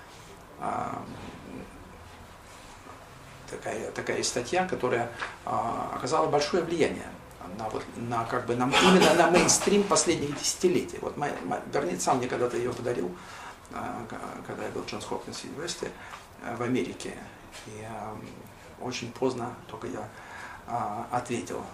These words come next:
на эту статью. К сожалению, Майлз сейчас уже, у него очень плохо со здоровьем. Наверное, он, не знаю, дай бог, чтобы он ответил на мою критику. Вот.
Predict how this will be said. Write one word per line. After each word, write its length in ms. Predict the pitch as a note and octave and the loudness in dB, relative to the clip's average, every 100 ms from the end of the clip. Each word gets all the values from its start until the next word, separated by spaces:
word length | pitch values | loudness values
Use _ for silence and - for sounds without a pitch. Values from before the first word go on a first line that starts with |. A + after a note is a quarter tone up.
| - G#2 | -12 -8
на 60 | |
эту 160 | G#2+ G2 | -8 -6
статью. 360 | - A2+ - - | -6 -8 -8 -8
К 60 | |
сожалению, 440 | - C3 C3 D3 B2+ | -4 0 0 0 0
Майлз 220 | C3 C3+ | 0 0
сейчас 320 | - A#2 - - - - - | -2 -4 -6 -10 -12 -14 -12
уже, 180 | A2 A2 A2+ - - - - - | -10 -8 -8 -10 -12 -14 -14 -10
у 60 | |
него 140 | A#2 A2+ | -6 -6
очень 200 | - A#2 | -6 -2
плохо 260 | B2+ C3+ | -2 0
со 140 | B2+ A#2 | -2 -2
здоровьем. 480 | A#2 A#2+ B2 - - - - | -2 0 -2 -4 -8 -12 -10
Наверное, 400 | A#2 A#2+ C3+ A#2 | -6 -4 -4 -6
он, 80 | - - - - A#2+ - B2+ | -8 -12 -12 -10 -10 -4 0
не 140 | A#2+ | 0
знаю, 300 | A#2 G#2+ G#2 | 0 -2 -2
дай 100 | A#2+ | 0
бог, 180 | B2 B2 | 0 2
чтобы 180 | C3 A#2 | 0 2
он 60 | |
ответил 360 | C3 C#3 B2 G2 - - - - - - - - - - - - | 2 2 2 2 -2 -6 -8 -8 -6 -6 -8 -10 -10 -10 -10 -4
на 160 | B2+ | 2
мою 220 | C3 C3 D3 | 6 6 6
критику. 540 | G3 E3+ C3 - A2 - - - | 4 4 0 0 -2 -4 -6 -2
Вот. 440 | C#3 C#3 - - | 0 2 2 0